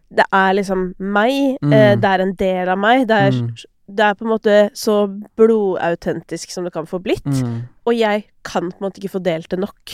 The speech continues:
Speaker 1: Jeg skulle
Speaker 2: Nei.
Speaker 1: ønske jeg hadde mer tid til å lage innhold om bare det, liksom.
Speaker 2: Mm.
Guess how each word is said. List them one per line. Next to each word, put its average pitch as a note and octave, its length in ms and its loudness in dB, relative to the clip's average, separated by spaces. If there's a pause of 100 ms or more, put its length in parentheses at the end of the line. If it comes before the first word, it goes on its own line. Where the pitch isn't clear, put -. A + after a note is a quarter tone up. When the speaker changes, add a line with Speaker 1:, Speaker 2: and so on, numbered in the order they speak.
(100)
Speaker 1:
Jeg A3 80 -2
skulle C#3 200 2
Speaker 2:
Nei. A3+ 100 0
Speaker 1:
ønske G3 240 -6
jeg F3+ 80 -4
hadde G3 200 -4
mer F3+ 200 -2
tid F3+ 260 -6
til F#3+ 140 -4
å - 20 -2
lage F3+ 320 -2
innhold F#3 460 -4
om F#3 320 -8
bare F3+ 440 -2
det, D#3+ 240 -4
liksom. F#3 260 -6
Speaker 2:
Mm. C#3 340 -2